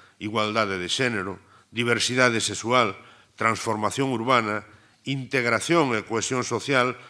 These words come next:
ou mantemento, ou mantendo a necesaria tensión cos altos poderes económicos do Estado que manexaron para deixar ou queren deixar sesenta anos máis esa pestosa fábrica de Ence na nosa ría.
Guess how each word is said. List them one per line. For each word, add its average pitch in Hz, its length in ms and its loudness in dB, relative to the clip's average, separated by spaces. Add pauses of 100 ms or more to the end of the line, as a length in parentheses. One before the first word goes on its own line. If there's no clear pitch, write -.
(220)
ou 127 160 2
mantemento, 123 960 0
ou 120 160 0
mantendo 117 880 0 (480)
a 110 80 2
necesaria 127 640 0
tensión 110 580 -2 (320)
cos 107 240 -2
altos 135 320 2
poderes 123 400 -2
económicos 110 640 -2
do 101 80 -4
Estado 101 540 0 (500)
que 127 80 -2
manexaron 120 1040 4 (160)
para 104 160 0
deixar 107 560 0 (240)
ou 101 240 -6
queren 117 320 -2
deixar 101 460 -2 (260)
sesenta 120 540 0
anos 110 240 -2
máis 104 340 0 (300)
esa 110 320 -4
pestosa 107 500 -4
fábrica 104 560 2
de 107 160 0
Ence 101 300 -6 (260)
na 98 160 -4
nosa 101 240 -4
ría. 69 240 -14